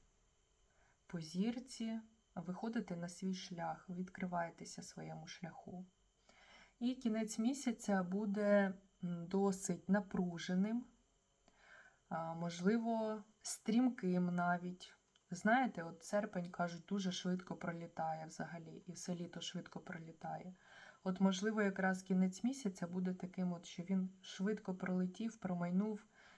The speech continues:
і ми його навіть не помітили. Е, також, можливо, в-, будуть якісь, е, переїзди, поїздки.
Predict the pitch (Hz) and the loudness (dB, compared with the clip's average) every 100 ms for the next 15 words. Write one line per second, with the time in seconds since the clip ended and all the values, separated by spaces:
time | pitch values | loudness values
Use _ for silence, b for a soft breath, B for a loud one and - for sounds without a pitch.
0 | B 180 185 190 185 185 180 180 180 180 | B 4 6 6 4 4 4 2 0 0
1 | 180 170 160 - 156 156 185 - B B | -2 -4 -8 -10 -12 -10 -12 -14 B B
2 | B _ 175 170 175 233 233 - 185 180 | B _ -6 -4 2 2 2 2 4 4
3 | 214 214 190 170 - - 180 175 185 208 | 4 2 2 0 -6 -10 -10 -4 0 0
4 | 190 180 - 196 196 - - 180 175 165 | -2 -6 0 0 0 -4 -2 2 4 2
5 | - 185 190 196 165 165 160 - 165 160 | 0 2 4 2 0 -6 -10 -10 -10 -8
6 | 165 190 - - 196 185 180 170 160 - | -10 -12 -18 0 4 6 4 0 -6 -14
7 | - - 156 | -16 -10 -10